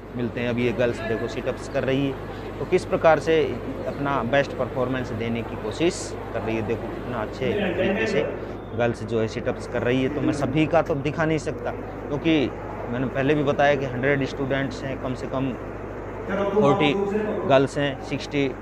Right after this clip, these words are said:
बॉयज़ हैं, तो सभी का तो मैं नहीं दिखा सकता, कुछ ही का मैं दिखा रहा हूँ। अगर सबका दिखाऊँगा तो पाँच घंटे का वीडियो हो जाएगा, पूरा प्रैक्टिकल दिखाऊँगा तो। और एक साइड में हमारे एक्सटर्नल साहब बैठे हैं, आगे मैं एक्सटर्नल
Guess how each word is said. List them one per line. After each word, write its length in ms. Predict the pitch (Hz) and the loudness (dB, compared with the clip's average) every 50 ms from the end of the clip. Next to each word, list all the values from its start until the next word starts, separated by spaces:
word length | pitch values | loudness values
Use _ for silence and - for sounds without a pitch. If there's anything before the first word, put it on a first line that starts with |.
| - - - 110 110 | -10 -8 -6 -2 2
बॉयज़ 360 | 123 123 127 135 127 120 135 | 4 6 6 6 4 2 0
हैं, 520 | 135 131 131 - - 190 196 196 196 180 | -2 -2 -4 -2 0 0 2 2 2 2
तो 80 | 175 - | 0 0
सभी 280 | - - 110 127 135 135 | 0 0 2 2 2 4
का 120 | 143 131 | 4 4
तो 100 | 127 135 | 4 4
मैं 120 | 131 131 131 | 4 4 4
नहीं 180 | 127 131 139 127 | 2 2 2 0
दिखा 240 | 127 127 135 135 | 0 0 0 0
सकता, 280 | 127 - 120 - - 127 | 0 -2 -2 -4 -2 -4
कुछ 260 | 120 - 147 143 - - | -2 -2 -2 -2 2 4
ही 120 | 156 151 | 4 4
का 180 | 127 156 151 151 147 131 | 6 6 6 6 6 6
मैं 200 | 131 139 135 - | 4 2 2 2
दिखा 280 | - - - - 131 139 | 2 4 4 6 6 6
रहा 120 | 139 - | 6 6
हूँ। 580 | - 233 233 233 226 233 233 226 233 226 226 226 | 4 4 2 2 2 2 2 4 4 6 6 6
अगर 280 | 233 226 - 135 107 - | 4 4 2 2 2 2
सबका 260 | 139 135 139 139 139 | 2 2 4 4 4
दिखाऊँगा 420 | 127 139 123 143 135 139 135 127 127 | 4 4 2 2 2 2 2 2 2
तो 140 | 131 135 113 | 2 0 -2
पाँच 260 | - 127 131 131 123 | 0 0 -2 0 0
घंटे 300 | 117 131 127 113 135 131 | -2 -2 -2 0 2 4
का 80 | 123 127 | 4 4
वीडियो 340 | 123 131 127 127 127 127 117 | 4 4 4 4 4 4 4
हो 100 | 120 113 | 4 2
जाएगा, 300 | 110 120 120 123 123 123 113 | 4 4 4 4 4 2 2
पूरा 340 | - 123 123 120 117 101 85 90 - - - - - - - - | 0 0 2 4 4 4 2 0 -4 -10 -10 -10 -10 -10 -8 -6
प्रैक्टिकल 420 | - - - - 120 107 123 117 | -6 -4 -4 -4 -2 -2 0 0
दिखाऊँगा 440 | 110 117 113 - 117 117 117 113 113 | 0 -2 -2 -2 -2 -2 0 0 -2
तो। 160 | - 113 123 - - - - - - - - 120 | -2 -2 -6 -6 -6 -6 -8 -8 -8 -6 -2 -2
और 160 | 123 - - | 0 2 4
एक 100 | 143 135 | 2 2
साइड 240 | - - 135 139 131 | 4 4 4 4 4
में 140 | 131 135 131 | 4 2 0
हमारे 280 | 123 127 127 123 123 104 | 0 0 2 2 2 2
एक्सटर्नल 420 | 107 120 - - 135 139 139 143 - - 240 240 123 - | 2 0 -2 -2 0 2 4 4 4 4 4 2 0 0
साहब 240 | 127 120 123 117 | 0 0 2 4
बैठे 260 | 120 131 123 - 143 127 | 4 4 4 4 2 0
हैं, 320 | 127 135 135 131 127 - | 0 -2 -2 -4 -4 -2
आगे 240 | - 113 117 113 123 | 0 0 2 2 2
मैं 180 | 120 123 123 120 | 2 2 2 2
एक्सटर्नल 400 | 117 - - 120 117 117 117 | 0 0 -2 -2 0 0 0